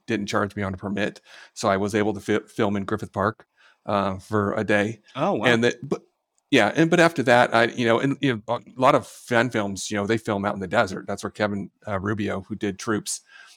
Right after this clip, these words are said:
Speaker 1: you know, they just film out in the desert, so you don't have to worry about that. But it was just,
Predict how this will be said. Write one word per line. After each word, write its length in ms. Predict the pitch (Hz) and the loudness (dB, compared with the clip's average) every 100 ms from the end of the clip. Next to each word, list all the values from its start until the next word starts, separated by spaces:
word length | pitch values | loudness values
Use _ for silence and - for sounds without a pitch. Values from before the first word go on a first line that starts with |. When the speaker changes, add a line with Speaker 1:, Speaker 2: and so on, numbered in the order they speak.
| _ | _
Speaker 1:
you 80 | 101 | -6
know, 60 | |
they 100 | 95 | -2
just 140 | 110 - | -2 -2
film 140 | 110 | -2
out 40 | 101 | -2
in 60 | |
the 80 | 98 117 | 0 2
desert, 160 | 113 110 | 2 0
so 120 | - | -4
you 60 | |
don't 100 | 101 | -4
have 60 | 101 | -4
to 60 | 87 | -4
worry 160 | 110 | -2
about 220 | 95 92 | -2 -4
that. 220 | 98 - - _ - _ | -4 -4 -6 _ -20 _
But 140 | - 139 | 4 4
it 120 | 139 | 6
was 140 | 147 | 2
just, 300 | 147 147 - | 2 -4 -8